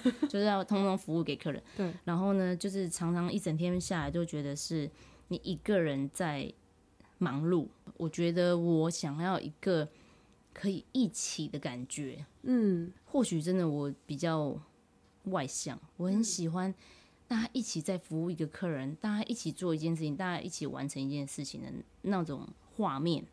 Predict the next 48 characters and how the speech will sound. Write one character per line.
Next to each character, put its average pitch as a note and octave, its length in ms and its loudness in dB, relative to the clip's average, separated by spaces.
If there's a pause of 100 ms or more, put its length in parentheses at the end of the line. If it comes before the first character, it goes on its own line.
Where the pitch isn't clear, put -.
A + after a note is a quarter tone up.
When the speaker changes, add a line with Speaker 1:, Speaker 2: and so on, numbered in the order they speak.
(600)
Speaker 2:
那 F3+ 120 0
我 D#3+ 100 0
就 D3 80 -6
告 E3 200 -2
诉 D#3+ 120 -2
我 D3+ 80 -2
自 D3+ 120 -8
己， C#3 120 -2
我 C#3 220 -4
也 D3+ 140 -2
很 C3+ 280 -6
想 C3+ 300 -4
要 D3 400 -4 (420)
找 C#3+ 200 2
一 C#3+ 40 -2
个 F3 140 -2
这 F#3 100 -2
种 D3 200 0
team， - 140 -6
Speaker 1:
嗯。 - 40 -6 (320)
Speaker 2:
我 E3 140 -2
自 G#3 240 -2
己 D#3 280 -6 (200)
创 D#3 360 -2
业， D#3 280 0
然 C3 120 -6
后 D#3 240 -2 (400)
找 D3+ 200 0
一 D3+ 40 -2
个 F3 140 0
这 F3 100 -2
种 C#3+ 140 0
team， D3 240 -2
跟 F#3+ 240 2
着 F3 160 0
我 C#3+ 180 -2 (100)
的 C3 260 -6
想 C#3 280 -4
法 D3 160 -4
一 C#3+ 140 -6
样 D3 180 0
的 C3 80 -4
人 G#2+ 280 -10
去 C#3+ 340 -4 (840)
服 D#3+ 260 -2
务 - 20 0
客 E3+ 160 -2
人。 B2 160 -8